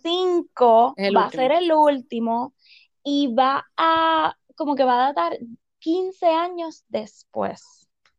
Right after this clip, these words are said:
Speaker 2: Wow.
Speaker 1: <laughs>
Speaker 2: Wait a minute. So, season cinco va a ser quince años después de todo.
Speaker 1: Sí.
Speaker 2: Ábrela. Wow.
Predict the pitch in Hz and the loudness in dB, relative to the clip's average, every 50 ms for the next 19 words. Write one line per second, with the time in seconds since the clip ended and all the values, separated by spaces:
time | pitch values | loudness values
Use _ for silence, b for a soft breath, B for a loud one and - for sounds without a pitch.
0 | _ _ _ _ _ _ _ _ _ _ _ 180 185 185 185 180 175 175 175 170 | _ _ _ _ _ _ _ _ _ _ _ -20 -20 -18 -14 -12 -10 -8 -6 -6
1 | 170 165 160 160 156 156 156 156 156 175 170 _ - - - - 294 - 339 - | -4 -4 -4 -4 -4 -4 -6 -6 -8 -12 -14 _ -18 -16 -10 -6 -4 -4 0 2
2 | 302 262 311 330 330 - 285 277 311 - - - 165 208 240 - - - - - | 2 2 2 2 2 2 2 2 2 0 -2 -4 -4 -4 -4 -4 -6 -14 -14 -8
3 | - - - - - - - - - 226 233 226 226 220 214 208 208 196 196 196 | -6 -4 -4 -4 -4 -4 -2 0 2 4 4 4 2 0 -2 -4 -4 -4 -4 -6
4 | 190 185 180 240 233 226 214 208 - - - - - - - - 262 262 233 - | -6 -4 -2 0 2 2 0 -2 -6 -14 -20 -20 -20 -16 -12 -10 -8 -8 -8 -8
5 | 294 294 294 - - 294 294 311 302 - 285 240 233 240 - 277 277 262 - 247 | -8 -8 -8 -8 -8 -6 -6 -6 -4 -2 0 0 0 0 -2 -6 -8 -8 -10 -14
6 | 247 240 - 277 254 262 277 277 277 262 214 214 208 190 _ _ - 240 254 262 | -14 -14 -12 -12 -10 -10 -8 -8 -8 -8 -8 -8 -10 -10 _ _ -10 -10 -10 -10
7 | 277 302 294 311 285 233 196 196 190 - _ _ _ _ _ _ _ _ _ _ | -10 -12 -10 -10 -12 -12 -12 -16 -20 -20 _ _ _ _ _ _ _ _ _ _
8 | _ _ _ _ _ _ - - - 233 214 208 - - _ _ _ _ _ _ | _ _ _ _ _ _ -10 -4 -2 -2 -2 -2 -4 -10 _ _ _ _ _ _
9 | _ _ _ _ _ _ _ - 165 165 165 202 254 302 262 185 156 151 147 135 | _ _ _ _ _ _ _ -20 -20 -18 -18 -18 -16 -16 -14 -16 -14 -14 -16 -16
10 | 120 123 156 151 165 151 139 139 135 - - - 147 143 143 185 247 254 190 - | -16 -16 -16 -14 -12 -12 -12 -12 -14 -16 -14 -12 -8 -6 -4 -4 -4 -4 -6 -10